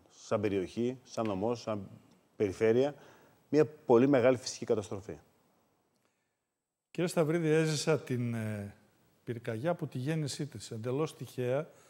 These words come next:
Speaker 2: όταν, ε, κατέβαινα από τη Νέα Ορεστιάδα στην Αλεξανδρούπολη, ήταν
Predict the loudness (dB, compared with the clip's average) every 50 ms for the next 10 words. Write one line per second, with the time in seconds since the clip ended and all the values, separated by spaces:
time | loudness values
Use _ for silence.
0 | _ _ _ _ _ _ _ _ _ _ _ _ _ -8 -8 -6 -4 -4 -2 -2
1 | -2 -4 -4 -6 -6 -6 -8 -8 -10 -12 -12 -14 _ _ _ _ _ _ _ -10
2 | -8 -8 -6 -2 -2 -2 0 0 -2 -2 -2 -4 -6 -8 -10 -10 -10 -12 -12 -10
3 | -10 -8 -6 -6 -4 -4 -4 -6 -6 -8 -8 -6 -4 -4 -4 -6 -8 -10 -10 -10
4 | -10 -10 -10 -10 -12 -10 -8 -8 -8 -8 -6 -6 -6 -6 -6 -6 -6 -6 -6 -8